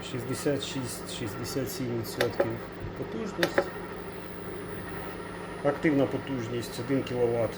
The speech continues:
п'ятдесят ватт. Повна потужність один кіловат сто сорок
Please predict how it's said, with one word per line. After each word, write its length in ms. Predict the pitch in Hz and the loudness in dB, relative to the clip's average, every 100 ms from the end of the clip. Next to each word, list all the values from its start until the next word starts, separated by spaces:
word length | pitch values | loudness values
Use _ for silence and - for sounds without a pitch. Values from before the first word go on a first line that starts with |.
| - | -4
п'ятдесят 540 | 123 123 113 214 185 | -4 -2 0 0 2
ватт. 240 | 170 160 151 - - - - - - - - - - - - - - | 4 4 2 -2 -6 -6 -6 -2 2 4 2 0 -6 -6 -6 -6 -2
Повна 280 | 160 160 151 | 4 6 6
потужність 800 | 147 135 143 139 120 131 - - - - | 4 0 0 0 0 -2 -2 -4 -4 -2
один 200 | 123 127 | -2 0
кіловат 460 | 120 117 120 123 123 | 2 4 8 8 4
сто 200 | - 120 | 0 -4
сорок 380 | - 117 107 | -2 2 2